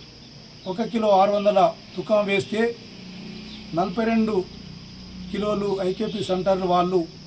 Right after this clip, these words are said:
ఒక నిర్ణయానికి వచ్చిర్రు. మళ్ళీ మెల్లమెల్లిగా వంద గ్రాములు, వంద గ్రాములు అని ఈరోజు నలభై రెండు కిలోల మూడు వందల గ్రాములు తూకం వేస్తుండ్రు. ఇది హండ్రెడ్ పర్సెంట్ మోసం.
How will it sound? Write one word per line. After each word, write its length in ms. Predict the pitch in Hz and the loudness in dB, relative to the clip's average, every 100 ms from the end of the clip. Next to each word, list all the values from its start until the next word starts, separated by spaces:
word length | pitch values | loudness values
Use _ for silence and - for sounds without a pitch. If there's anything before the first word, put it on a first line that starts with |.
| - - - | -20 -18 -12
ఒక 120 | - | -2
నిర్ణయానికి 520 | 185 190 196 226 226 | 0 0 2 2 4
వచ్చిర్రు. 420 | 220 220 214 226 - - - - - - - - 160 | 0 -2 -2 -2 -4 -12 -20 -20 -20 -20 -20 -18 -2
మళ్ళీ 500 | 175 226 269 247 - - - - - | 2 4 4 2 -2 -14 -20 -20 -6
మెల్లమెల్లిగా 800 | 202 247 269 262 262 254 233 208 - - | 0 4 4 4 4 8 8 8 -4 -4
వంద 160 | 190 220 | 0 2
గ్రాములు, 440 | 240 247 240 240 | 4 6 6 6
వంద 220 | 247 220 220 | 6 6 6
గ్రాములు 360 | 220 220 214 | 4 4 6
అని 280 | 208 208 170 - - - 180 | 4 4 -4 -4 -18 -8 -2
ఈరోజు 520 | 226 226 247 247 254 | 0 4 4 4 0
నలభై 520 | 214 220 233 240 233 | 4 4 2 2 2
రెండు 260 | 233 220 214 | 4 2 0
కిలోల 600 | 202 208 208 202 185 180 - 110 110 104 160 | -2 0 4 4 4 -2 -12 -8 -8 -6 -2
మూడు 220 | 220 226 | 0 4
వందల 420 | 226 220 214 196 | 4 6 6 6
గ్రాములు 500 | 180 220 233 220 240 - 175 - | 8 8 8 4 0 -2 -12 -10
తూకం 280 | 202 247 226 | -6 2 2
వేస్తుండ్రు. 480 | 196 - 196 170 147 - - - - - - | 2 -2 -4 -4 -6 -10 -20 -20 -20 -18 -6
ఇది 220 | 180 240 | -2 2
హండ్రెడ్ 420 | 202 226 247 247 214 | 2 4 4 2 2
పర్సెంట్ 380 | 220 220 220 | 0 0 0
మోసం. 520 | 233 196 190 226 233 | 0 0 2 4 4